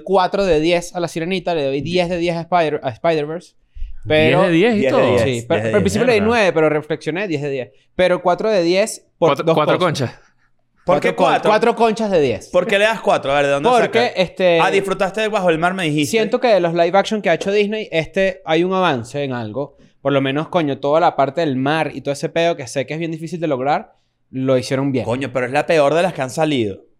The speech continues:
Speaker 3: Bueno, sin
Speaker 1: Bueno,
Speaker 3: contar
Speaker 1: no
Speaker 3: la
Speaker 1: sé.
Speaker 3: de Pinocho, esa podrida que
Speaker 2: Bueno,
Speaker 3: salió
Speaker 2: yo
Speaker 3: en
Speaker 2: me,
Speaker 3: Disney
Speaker 2: yo me
Speaker 3: Plus.
Speaker 2: di cuenta que efectivamente no soy para ver live action de Disney. O sea,
Speaker 1: No.
Speaker 3: ¿El Rey León les gustó?
Speaker 1: No,
Speaker 2: es que, ¿sabes
Speaker 1: a mí
Speaker 2: qué
Speaker 1: no.
Speaker 2: pasa? Que yo vi muchas
Speaker 3: ¿No?
Speaker 2: películas de Disney y me, me encantaban. Era medio niño Disney y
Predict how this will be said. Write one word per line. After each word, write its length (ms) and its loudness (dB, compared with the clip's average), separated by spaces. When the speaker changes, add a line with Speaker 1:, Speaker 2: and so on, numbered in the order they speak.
Speaker 3:
Bueno, 220 2
sin 160 -2
Speaker 1:
Bueno, 140 0
Speaker 3:
contar 140 0
Speaker 1:
no 40 -2
Speaker 3:
la 80 2
Speaker 1:
sé. 60 4
Speaker 3:
de 60 -4
Pinocho, 520 0
esa 380 2
podrida 460 2
que 40 0
Speaker 2:
Bueno, 160 0
Speaker 3:
salió 80 0
Speaker 2:
yo 60 2
Speaker 3:
en 60 2
Speaker 2:
me, 80 2
Speaker 3:
Disney 160 0
Speaker 2:
yo 80 0
me 100 2
Speaker 3:
Plus. 100 2
Speaker 2:
di 60 -4
cuenta 340 0
que 260 2
efectivamente 720 -4
no 240 -6
soy 360 -2
para 220 -2
ver 380 -2
live 300 -4
action 320 -8
de 80 -4
Disney. 300 -10
O 80 -20
sea, 380 0
Speaker 1:
No. 140 -10
Speaker 3:
¿El 120 0
Rey 160 2
León 180 0
les 100 2
gustó? 540 -2
Speaker 1:
No, 120 -2
Speaker 2:
es 40 -6
que, 80 -4
¿sabes 160 -2
Speaker 1:
a 40 -6
mí 20 2
Speaker 2:
qué 40 0
Speaker 1:
no. 40 0
Speaker 2:
pasa? 220 0
Que 100 0
yo 120 2
vi 120 4
muchas 220 0
Speaker 3:
¿No? 40 -4
Speaker 2:
películas 360 -2
de 80 0
Disney 340 -2
y 40 -4
me, 200 -2
me 100 -8
encantaban. 800 -6
Era 500 -4
medio 300 -4
niño 300 -6
Disney 520 -4
y 680 -4